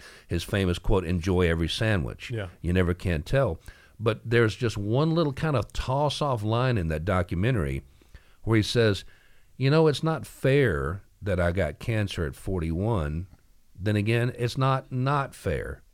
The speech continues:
Speaker 1: that I got cancer at forty-one. That's just life, and life will kill you."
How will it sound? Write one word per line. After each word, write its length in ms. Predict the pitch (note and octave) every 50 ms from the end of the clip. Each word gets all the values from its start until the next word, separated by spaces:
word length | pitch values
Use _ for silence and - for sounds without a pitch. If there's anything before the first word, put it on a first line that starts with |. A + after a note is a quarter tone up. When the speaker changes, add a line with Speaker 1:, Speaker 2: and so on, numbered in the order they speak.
| - -
Speaker 1:
that 140 | F#2+ G2 F2
I 80 | F2+
got 220 | E2 E2+ D#2 D2+ -
cancer 320 | - E2+ D#2 D#2 - E2
at 60 | D#2
forty-one. 520 | - E2+ D2+ D2 C#2 C#2 C2 C2 A#1+ - - - - - - - - - -
That's 300 | - F#2 G#2+ A2+ B2 - -
just 240 | - C3+ B2 -
life, 520 | G2+ G2+ A2 B2+ C#3+ D3+ F#2 - - - - - - - - -
and 160 | - G2 F#2+ E2+
life 260 | E2 D#2+ E2+ E2+ -
will 80 | G2 F2+
kill 240 | - - C3+ D3+ C#3
you." 200 | E2+ B1+ G#1+